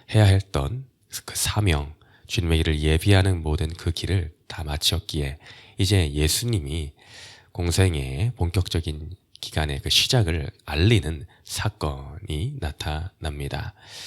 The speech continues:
우리 예수님이 이제 서른 살이 되셨습니다. 오늘 말씀에서도 이십삼 절에 예수께서 가르치심을 시작하실 때에 삼십 세쯤 되시니라 하면서 삼십 세쯤이 되심으로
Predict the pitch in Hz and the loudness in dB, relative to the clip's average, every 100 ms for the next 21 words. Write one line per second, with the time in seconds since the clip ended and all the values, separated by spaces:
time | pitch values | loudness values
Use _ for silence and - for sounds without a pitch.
0 | - - - 101 85 - 110 80 101 85 | -16 -18 -4 2 4 4 0 0 2 0
1 | - - - - - 80 71 71 - 131 | -4 -18 -20 -20 -8 -2 -2 -2 0 2
2 | 143 123 - 80 80 78 69 69 73 71 | 4 2 0 -2 -2 -6 -8 -10 -12 -10
3 | - 78 - 76 71 71 85 90 _ - | -6 -4 -6 -8 -8 -8 -10 -18 _ -20
4 | - _ - - 85 78 80 87 80 78 | -20 _ -20 -6 -2 0 2 2 0 0
5 | 76 87 85 - - 107 107 85 95 87 | 0 2 2 0 -2 -4 0 0 0 -4
6 | - - - - - 85 - 90 87 - | -12 -16 -16 -6 2 2 2 2 2 2
7 | 85 - - 95 - 107 - - 110 104 | 4 4 4 2 2 2 0 -2 2 4
8 | 98 - 120 123 - 113 - 82 76 76 | 6 4 0 -2 -2 -4 -2 -4 -4 -4
9 | 98 127 123 95 - 78 69 71 69 71 | -2 -4 0 0 0 -2 -6 -8 -10 -12
10 | - 82 - - 78 71 98 85 - - | -16 -18 -12 -6 -6 -2 -2 -4 -8 -14
11 | - - - - - - - 101 101 - | -14 -14 -14 -16 -18 -16 -4 -2 0 0
12 | 101 - 92 87 87 - 80 78 - 107 | -2 0 0 2 0 0 0 2 2 2
13 | 80 69 80 | 0 -2 -4